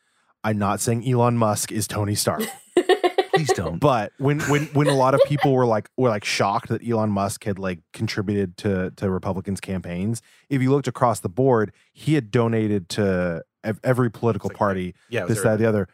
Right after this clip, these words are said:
Speaker 1: mainly because he wa-, he was looking for specific things in specific places. Like, you, you can, you know, I, I feel like Tony Stark might be that one who'd be like, "Okay, cool, like, I'm gonna support this candidate based on these things." But overwhelmingly, yeah, I feel like he would move away
Speaker 3: He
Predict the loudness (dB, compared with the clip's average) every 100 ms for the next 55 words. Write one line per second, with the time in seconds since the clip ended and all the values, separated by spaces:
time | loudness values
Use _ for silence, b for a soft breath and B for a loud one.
0 | -6 0 2 2 0 -2 0 -2 0 0
1 | 0 -2 -2 -2 -4 -4 -4 -2 -2 -2
2 | -2 -2 -6 -8 -8 -6 -2 -2 -2 -10
3 | -12 -12 -14 -8 -8 -4 -4 -2 -4 -6
4 | -12 _ -8 -4 0 0 -2 b b 0
5 | 0 2 0 2 0 0 0 0 0 0
6 | 2 2 0 -4 -4 -4 -4 -6 -6 -4
7 | -4 -2 -6 -8 -8 -6 -6 -4 -6 -6
8 | -6 -4 -4 -6 b b -4 -2 -2 -2
9 | -2 -2 -2 -4 -6 -2 0 0 -4 -4
10 | -4 0 2 2 4 2 0 -4 -6 -6
11 | -8 -8 -6 -6 -2 -2 0 0 0 0
12 | -4